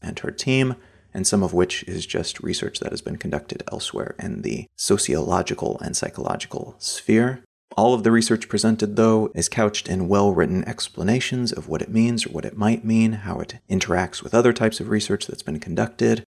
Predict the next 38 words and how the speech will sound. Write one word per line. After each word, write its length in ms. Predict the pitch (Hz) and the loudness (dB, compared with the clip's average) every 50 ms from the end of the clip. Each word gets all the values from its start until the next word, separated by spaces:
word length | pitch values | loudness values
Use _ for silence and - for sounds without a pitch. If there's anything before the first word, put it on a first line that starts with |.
| _ | _
and 100 | - 101 | 0 2
explanations 600 | 120 120 - - 127 123 117 113 110 - 107 98 | 2 2 2 2 4 6 6 6 6 4 2 2
of 80 | 98 95 | 2 2
what 220 | 92 104 104 - | 2 4 4 4
we 120 | - 101 98 | 4 2 2
might 280 | 98 98 95 85 - | 4 2 0 0 -4
take 320 | - - - - - - - | -8 -6 -4 -4 -4 -4 -4
away 640 | 90 82 80 87 101 101 95 - - - - - - _ _ _ _ | -4 -2 2 4 4 4 4 2 0 -4 -10 -16 -18 _ _ _ _
from 260 | - - 117 113 107 | -2 2 4 4 6
this 220 | 104 - - - | 4 2 0 -4
research, 440 | - - - - - - - - - | -6 -4 -6 -6 -8 -8 -10 -6 -2
what 120 | 98 104 | 0 0
it 100 | 98 - | 0 0
might 240 | - 98 87 82 - | 0 0 -2 -2 -2
mean 480 | - 101 117 127 110 - - - - - - | 0 0 2 2 2 0 0 -4 -8 -10 -8
about 380 | - 80 85 95 98 101 101 - - | -4 0 2 2 4 2 2 0 -4
our 500 | - 90 92 90 90 90 87 82 78 - - | -4 -2 0 0 2 2 0 0 -2 -4 -6
ability 600 | 104 101 - 139 156 135 107 - 64 - 98 110 - | -2 2 4 6 8 6 6 4 2 -4 -6 -8 -6
to 120 | - 76 | -4 -2
influence 380 | 76 95 - 95 92 92 90 - | -2 -2 -2 -2 0 0 0 0
others 340 | 78 - 80 73 69 - - | -2 0 0 0 -2 -2 -2
and 260 | 92 98 104 104 - | -2 -2 -2 -2 -2
our 260 | - 85 87 - - | -4 -4 -4 -4 -6
ability 440 | - - - - - - - - - | -8 -8 -10 -8 -8 -8 -8 -10 -10
to 120 | - - | -12 -12
be 300 | - - - - - - _ - | -10 -10 -10 -10 -10 -14 _ -10
influenced 800 | - 90 78 - - - - - - - - - - - - - - | -8 -8 -8 -8 -10 -12 -10 -8 -8 -8 -8 -10 -12 -12 -12 -14 -12
in 180 | - 87 73 65 | -10 -10 -10 -10
return, 560 | - - - - - 113 101 - - - - _ _ _ _ _ _ _ - | -10 -10 -8 -4 -2 -2 -2 -2 -4 -10 -16 _ _ _ _ _ _ _ -6
and 120 | - 92 95 | -4 0 2
how 160 | 104 104 104 | 4 4 4
concepts 440 | 104 - 98 98 95 - 73 - - | 4 2 0 2 2 0 -2 0 0
like 160 | 87 - - | -2 -2 -2
influence 720 | 85 87 85 - - 76 73 67 - - - - - - _ _ _ - | -2 -2 -2 -2 -4 -4 -4 -4 -4 -6 -8 -8 -10 -14 _ _ _ 0
interact 560 | 107 101 104 - 101 92 87 87 - - - - | 2 2 2 4 2 2 0 0 -4 -8 -8 -4
and 320 | 87 87 69 58 - - | -4 -2 -2 -4 -6 -10
clash 480 | - - - 135 135 139 131 - - - | -8 -4 0 0 0 0 -2 -4 -6 -4
with 420 | - 71 67 - - - - - | -4 -4 -4 -4 -6 -14 -20 -20